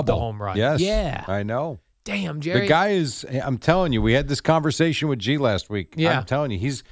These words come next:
Speaker 1: he might, I really do, I think he's, like, the best player I've ever seen.
Speaker 2: He was getting M V P chance on the road.
Speaker 1: Yeah, well,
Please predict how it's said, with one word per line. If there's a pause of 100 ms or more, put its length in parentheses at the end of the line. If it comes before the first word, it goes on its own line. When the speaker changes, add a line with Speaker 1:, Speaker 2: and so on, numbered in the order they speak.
(220)
Speaker 1:
he
might, (500)
I
really
do,
I
think
he's,
like,
the
best
player
I've
ever
seen.
Speaker 2:
He
was
getting
M
V (140)
P
chance (120)
on
the
road.
Speaker 1:
Yeah,
well,